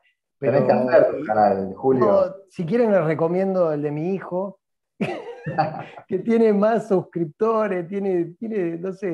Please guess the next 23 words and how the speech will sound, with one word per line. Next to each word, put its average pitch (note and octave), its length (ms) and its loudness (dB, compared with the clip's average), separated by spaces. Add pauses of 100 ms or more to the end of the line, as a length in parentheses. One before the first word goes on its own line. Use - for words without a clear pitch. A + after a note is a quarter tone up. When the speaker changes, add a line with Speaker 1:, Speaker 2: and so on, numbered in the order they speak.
(120)
Speaker 2:
más. E3 560 -8 (840)
Pero C#3 200 2
bueno, A2+ 540 2
eh, A#2+ 800 0 (840)
nada, C3 480 4
nada, B2+ 420 2
me, C3 320 -2
me, C3+ 160 0
me C#3 140 0
encanta E3 480 2
que, B2 360 -2 (380)
que, A2+ 760 -6 (200)
que C3 120 0
ustedes C#3 560 4
hagan C#3 300 4
esto D3+ 300 0
con, A2 500 -6
en A#2+ 180 -8
YouTube E3 520 4
y B2 180 -2
que, A2 380 -8
que, A#2 80 -8
bueno, A#2 320 -4